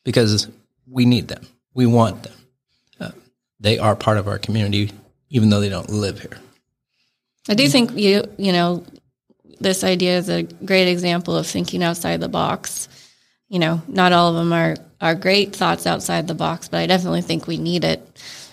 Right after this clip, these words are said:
Speaker 2: Um, there's definitely a sense of, uh, I don't know, institutional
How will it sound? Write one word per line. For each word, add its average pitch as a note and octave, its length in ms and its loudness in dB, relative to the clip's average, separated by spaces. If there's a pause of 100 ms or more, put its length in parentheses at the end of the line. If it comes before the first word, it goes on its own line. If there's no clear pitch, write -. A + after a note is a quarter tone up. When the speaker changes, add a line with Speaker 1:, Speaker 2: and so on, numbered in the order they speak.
(240)
Speaker 2:
Um, E3+ 340 -2
there's F3 160 0
definitely F3+ 540 2
a E3 80 0
sense E3+ 400 -2
of, D#3+ 360 -4 (1160)
uh, D4 280 6 (1120)
I C#4 60 -6
don't B3 140 0
know, F#3+ 140 0
institutional G3+ 1300 0